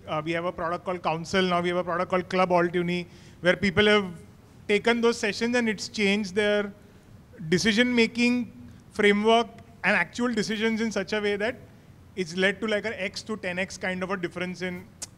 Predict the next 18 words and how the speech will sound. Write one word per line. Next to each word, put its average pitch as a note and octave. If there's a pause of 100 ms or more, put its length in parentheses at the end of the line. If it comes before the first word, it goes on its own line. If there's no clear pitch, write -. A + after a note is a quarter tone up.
(120)
you D#3
know, E3+
what E3+
they F3
are F3
doing E3
right D3+
now. D3+
So G#3+
you G3+
are G3+
now F#3+
at F#3+ (220)
Genpact E3
and F3
you're E3+
doing E3
this. D#3+